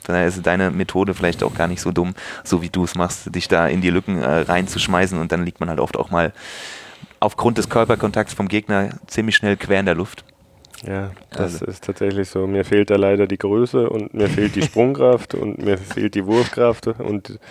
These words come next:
Speaker 2: mir fehlt die Schnellig-,
Speaker 1: Dafür machst du's
Speaker 2: Schnelligkeit. Von daher muss ich mir da andere Wege suchen.
Speaker 1: <laughs> Dafür machst du es aber ziemlich gut, muss ich sagen.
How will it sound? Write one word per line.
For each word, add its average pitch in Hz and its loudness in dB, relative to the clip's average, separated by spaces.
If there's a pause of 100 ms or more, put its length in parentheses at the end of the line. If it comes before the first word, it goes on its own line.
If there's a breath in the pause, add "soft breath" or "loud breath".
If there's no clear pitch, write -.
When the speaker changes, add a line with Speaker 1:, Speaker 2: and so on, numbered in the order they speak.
(380 loud breath)
Speaker 2:
mir 104 -6
fehlt 104 -2
die 101 -4
Schnellig-, 113 4
Speaker 1:
Dafür 135 2
machst 135 2
du's - 0
Speaker 2:
Schnelligkeit. 151 6
Von 135 4
daher 131 8
muss 127 2
ich 135 -2
mir 127 4
da 117 6
andere 120 4
Wege 110 2
suchen. 107 0
Speaker 1:
<laughs> - -20
Dafür 127 -2
machst 131 0
du - -6
es 120 0
aber 107 2
ziemlich 131 2
gut, 110 -2
muss 101 -2
ich 95 -8
sagen. 95 0